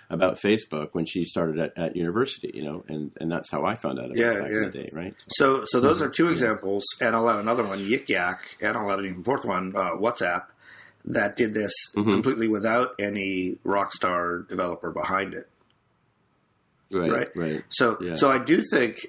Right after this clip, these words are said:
Speaker 2: I do agree that, that, uh, having someone with a big name will help with the initial exposure in,
Speaker 1: Yeah,
Speaker 2: say,
Speaker 1: the initial launch, sure.
Speaker 2: yeah, the blogging community, the, you know, you go to some of the bigger websites,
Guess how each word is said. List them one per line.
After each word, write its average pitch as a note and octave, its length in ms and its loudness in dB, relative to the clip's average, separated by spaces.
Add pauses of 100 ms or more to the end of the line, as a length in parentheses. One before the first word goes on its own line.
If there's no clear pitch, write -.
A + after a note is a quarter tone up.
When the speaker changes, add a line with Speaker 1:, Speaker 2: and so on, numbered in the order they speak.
(100)
Speaker 2:
I A#2 80 -2
do D#3 160 6
agree C3+ 420 4
that, G#2 380 2 (560)
that, A2+ 460 0
uh, A2+ 180 2
having B2+ 280 2
someone A#2+ 220 0
with G#2+ 100 -4
a G2+ 40 -8
big G2 200 0
name G#2+ 400 -2 (120)
will A#2+ 460 2
help A#2+ 240 2
with A2 140 0
the G2+ 320 -2
initial G#2+ 720 2 (340)
exposure A2+ 680 2
in, G#2+ 320 0
Speaker 1:
Yeah, B2 80 4
Speaker 2:
say, A2 180 4
Speaker 1:
the G2+ 60 2
initial A2+ 260 4
launch, F2+ 240 2
sure. G2+ 240 0
Speaker 2:
yeah, A#2+ 120 6
the G#2+ 100 -6
blogging C3 400 2
community, B2 580 4
the, G#2+ 320 2 (200)
you B2+ 100 4
know, A2 40 4
you G#2 120 0
go A#2+ 80 4
to A#2+ 60 4
some A#2+ 160 2
of A2 60 0
the G#2 60 2
bigger G#2 240 2
websites, B2 560 2